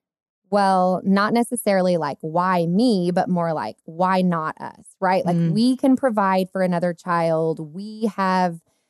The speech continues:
Speaker 1: um, you know, plenty of love to give another child. We could help. And so we started praying about it. Um,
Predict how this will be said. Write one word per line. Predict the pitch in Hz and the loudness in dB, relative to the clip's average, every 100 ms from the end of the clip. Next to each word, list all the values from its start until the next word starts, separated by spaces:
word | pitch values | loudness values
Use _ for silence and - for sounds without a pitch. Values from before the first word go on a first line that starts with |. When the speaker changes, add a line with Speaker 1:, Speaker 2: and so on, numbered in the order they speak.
| _ _ - | _ _ -4
Speaker 1:
um, | 202 180 165 160 | 0 0 0 -2
you | 185 | -2
know, | 170 | -2
plenty | 156 - 240 262 | -2 0 2 2
of | 190 | 2
love | 208 202 202 185 | 0 2 2 0
to | |
give | 170 240 269 | -2 0 2
another | 262 240 226 | 4 4 0
child. | - 220 202 202 190 185 185 175 | 0 0 2 2 2 2 0 -4
We | - 165 165 202 196 190 185 185 190 170 _ _ _ | -10 -18 -14 -14 -14 -18 -12 -6 -4 -6 _ _ _
could | 185 | -4
help. | 180 131 - - - _ | -2 -8 -8 -18 -20 _
And | 208 196 | 2 2
so | 175 - 202 190 185 | 0 0 2 4 2
we | 170 165 220 277 | 0 -2 0 0
started | - 269 233 | 0 0 0
praying | - 208 196 | 0 2 2
about | 185 175 165 | 2 0 0
it. | 170 170 - _ _ _ _ _ _ | 0 0 -2 _ _ _ _ _ _
Um, | 208 196 180 170 165 | 0 2 2 0 -2